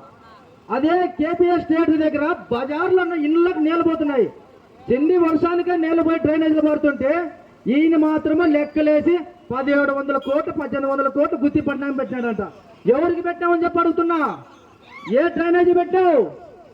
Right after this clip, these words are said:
నీ కమిషన్ ఏజెంట్కి పెట్టినావా నువ్వేమన్నా? ఇప్పుడు చెప్తున్నా, ఏమి తిన్నావు, ఏమి చేశావు?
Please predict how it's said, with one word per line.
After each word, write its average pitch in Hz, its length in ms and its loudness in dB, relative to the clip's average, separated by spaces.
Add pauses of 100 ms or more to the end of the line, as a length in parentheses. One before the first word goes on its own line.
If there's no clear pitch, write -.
(180)
నీ 226 80 0
కమిషన్ 269 540 -2
ఏజెంట్కి 294 340 0
పెట్టినావా 269 400 -2
నువ్వేమన్నా? 330 640 2 (580)
ఇప్పుడు 302 380 -2
చెప్తున్నా, 339 600 0 (420)
ఏమి 339 400 0
తిన్నావు, 359 720 2 (520)
ఏమి 339 300 -2
చేశావు? 349 680 2